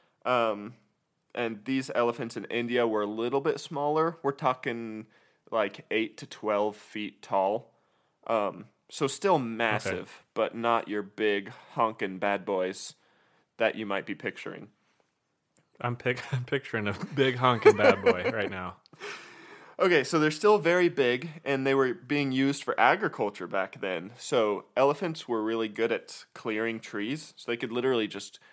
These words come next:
Speaker 1: grab a tree with their trunk and just rip it out of the <laughs> ground.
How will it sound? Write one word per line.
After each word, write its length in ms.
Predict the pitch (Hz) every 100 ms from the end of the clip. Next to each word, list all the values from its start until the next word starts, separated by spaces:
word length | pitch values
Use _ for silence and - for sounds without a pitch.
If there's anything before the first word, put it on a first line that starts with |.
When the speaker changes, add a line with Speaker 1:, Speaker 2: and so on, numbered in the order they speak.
| _ -
Speaker 1:
grab 340 | 113 113 117
a 60 | 113
tree 420 | - 117 104 98
with 180 | 90 -
their 120 | 95
trunk 500 | - 110 92 - - -
and 140 | 104
just 320 | 92 - - _ _
rip 320 | 104 104 113 113
it 80 |
out 120 | 110 107
of 80 |
the 60 | 101
<laughs> 100 | 85
ground. 400 | 101 - 107 -